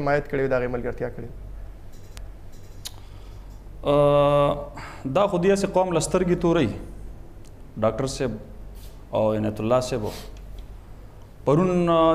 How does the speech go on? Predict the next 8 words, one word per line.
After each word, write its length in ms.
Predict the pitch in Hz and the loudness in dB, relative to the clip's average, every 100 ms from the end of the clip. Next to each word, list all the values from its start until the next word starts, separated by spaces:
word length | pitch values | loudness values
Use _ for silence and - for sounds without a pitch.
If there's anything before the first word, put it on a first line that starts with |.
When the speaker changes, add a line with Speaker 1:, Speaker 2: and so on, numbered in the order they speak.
| 160 | 4
Speaker 2:
چې 60 | 147 | 2
کله 100 | 147 135 | 4 4
د 40 | 139 | 4
دې 100 | 165 160 | 2 4
خبرې 200 | 151 156 | 4 6
وضاحت 340 | 123 117 120 135 | 6 4 2 0
وشو، 220 | 139 - - - - - - - - - - - - - - - - | -2 -4 -8 -10 -14 -14 -10 -2 -2 -2 -10 -12 -12 -12 -14 -16 -6
نو 320 | 113 131 139 | 2 4 4